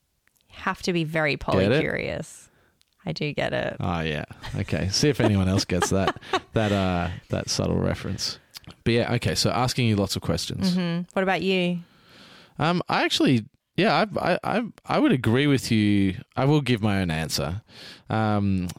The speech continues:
Speaker 2: but, uh, I do like conversationalists where it feels like the, the legwork isn't all being done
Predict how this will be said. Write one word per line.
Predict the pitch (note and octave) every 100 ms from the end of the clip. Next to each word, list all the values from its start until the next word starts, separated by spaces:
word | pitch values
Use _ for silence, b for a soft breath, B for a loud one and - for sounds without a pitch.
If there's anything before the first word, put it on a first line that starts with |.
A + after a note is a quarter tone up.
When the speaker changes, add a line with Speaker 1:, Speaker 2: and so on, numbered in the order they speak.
| -
Speaker 2:
but, | C#3 C3+ - _ -
uh, | G#2+ G2 -
I | - C3+
do | C3+ D3+ F3 E3 - _ _ _ _ _ _
like | A2 G#2+ G#2 - - -
conversationalists | A2 G2+ G2 F#2 F#2+ - E2+ C2+ - -
where | - G2+
it | D2+
feels | A2 G#2
like | F#2+ F#2+ -
the, | - F2+ E2 A#1
the | A2+
legwork | G#2+ B2 A2 G2+ - - -
isn't | B2 B2 -
all | A#2+ A#2
being | A2 G#2+ G2
done | G2+ F#2+ F#2 -